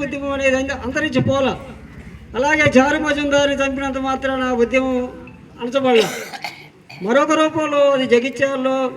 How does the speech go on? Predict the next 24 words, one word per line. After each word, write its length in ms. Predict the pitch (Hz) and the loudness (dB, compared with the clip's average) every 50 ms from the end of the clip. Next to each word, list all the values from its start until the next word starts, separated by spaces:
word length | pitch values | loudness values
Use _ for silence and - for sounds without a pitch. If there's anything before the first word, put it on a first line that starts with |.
| - - | -6 -6
సిరిసిల్లాలో 640 | 240 254 247 - 285 277 269 262 262 262 254 247 247 233 214 | -4 -4 -2 -2 0 0 0 0 0 0 0 0 -2 -2 -2
బ్రద్దలైంది. 680 | 208 208 208 214 254 262 262 254 247 240 233 226 226 233 233 233 - - - - - 202 | -4 -6 -4 -4 -4 -2 0 0 0 0 0 0 0 -2 -2 -6 -10 -16 -20 -14 -8 -4
అది 140 | 226 240 247 233 | -2 -2 -2 0
మళ్ళీ 220 | 233 233 240 247 254 240 202 | 0 0 0 0 -2 -2 -2
దండకారణం 600 | 226 226 240 254 247 254 254 254 247 254 247 247 233 240 | -2 -2 -2 -2 -2 -2 -2 -2 -2 -4 -4 -4 -4 -4
దాకా 240 | 247 240 233 247 240 233 226 233 - - - - - 208 | -4 -4 -4 -4 -6 -6 -6 -8 -14 -20 -16 -4 0 0
ఈ 20 | 226 220 226 | 2 4 4
దేశంలో 400 | 240 254 - 247 254 254 254 247 240 233 214 196 202 226 247 269 202 | 2 2 0 -2 -2 -2 0 0 0 0 -2 -4 -6 -10 -6 -4 -4
ఇరవై, 220 | 220 247 254 254 254 247 | -2 0 0 2 2 2
ఇరవై 160 | 240 240 240 233 | 2 2 4 4
ఐదు 100 | 233 226 226 226 | 2 2 0 -2
రాష్ట్రాల 320 | 233 226 - 233 240 226 226 226 | -4 -6 -6 -6 -6 -4 -4 -4
వరకు 220 | 226 220 220 247 233 220 214 226 - - | -4 -4 -2 -4 -4 -4 -6 -8 -10 -8
వ్యాపిస్తూ 460 | 214 226 247 233 240 254 - - 254 240 220 226 | -6 -4 -4 -4 -4 -6 -4 -2 -2 -2 0 0
ఉంది. 200 | 247 254 233 185 - - - 233 240 247 240 220 180 - - - - - - - 202 | -2 0 -2 -2 -4 -6 -12 -14 -14 -14 -14 -14 -16 -18 -20 -20 -20 -20 -8 -6 -2
ఇవాళ 240 | 233 277 285 285 285 277 - | 0 2 2 4 2 2 2
కొన్ని 160 | 262 254 254 240 | 2 2 2 0
నష్టాలు 360 | 233 233 233 277 294 311 294 294 285 | -2 0 0 0 0 0 2 2 4
చేసినా 340 | 285 277 285 285 285 277 285 285 277 - - - - - - - - - - - - - - - - - | 4 4 2 0 -2 -2 -4 -6 -8 -12 -18 -20 -20 -18 -16 -16 -16 -16 -20 -20 -20 -20 -20 -10 -6 -4
అది 120 | 247 311 277 269 | -4 -2 0 2
మరో 180 | 262 269 294 302 302 | 4 4 4 4 2
రూపంలో 320 | 311 320 320 330 320 311 294 285 277 | 0 -2 -2 -2 -4 -2 0 0 0
వస్తది. 340 | 254 - 247 233 185 175 - - - 226 220 - - - - - - 208 214 | 0 0 -2 -4 -4 -6 -8 -10 -14 -18 -20 -20 -20 -20 -20 -20 -16 -10 -4
కారణం 360 | 226 254 294 311 311 311 311 | -2 0 0 0 0 -2 -2